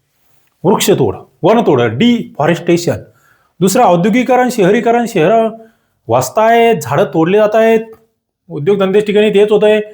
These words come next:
प्रदूषण फार महत्त्वाचं आहे, त्यामुळे सुद्धा याचा, याला धोका आहे. हवामान बदल असेल, अधिकृत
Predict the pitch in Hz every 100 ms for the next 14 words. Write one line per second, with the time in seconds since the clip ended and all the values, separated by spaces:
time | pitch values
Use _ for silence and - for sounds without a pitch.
0 | _ _ _ - 131 202 220 220 185 190
1 | 208 202 202 208 208 156 156 196 170 147
2 | 202 165 190 160 180 180 165 180 170 131
3 | 165 143 139 135 - _ _ 113 139 156
4 | 143 123 139 135 139 135 131 131 _ _
5 | - 107 135 143 143